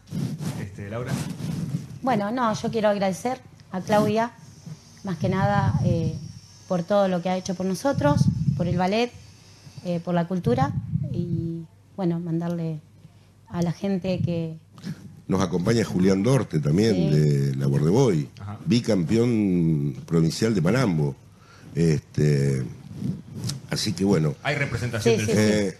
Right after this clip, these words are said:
Speaker 3: yo digo que el trabajo de los legisladores, ya sea diputados, senadores, es muy específico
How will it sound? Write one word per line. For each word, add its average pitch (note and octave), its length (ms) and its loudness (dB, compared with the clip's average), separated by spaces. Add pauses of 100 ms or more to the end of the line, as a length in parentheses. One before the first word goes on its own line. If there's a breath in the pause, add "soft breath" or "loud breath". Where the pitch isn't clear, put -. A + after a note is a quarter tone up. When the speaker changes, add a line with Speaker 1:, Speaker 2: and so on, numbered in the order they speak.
(120)
Speaker 3:
yo D3+ 200 4
digo D#3 320 4
que F#2+ 640 2
el F2 240 0
trabajo G#2+ 480 0
de F2+ 140 0
los D#2+ 180 0
legisladores, D#2+ 880 2
ya D#2 100 2
sea D#2 200 0
diputados, D2 540 -2
senadores, F2+ 680 0 (300 loud breath)
es E2 100 -2
muy A#2+ 280 2
específico C3+ 920 -2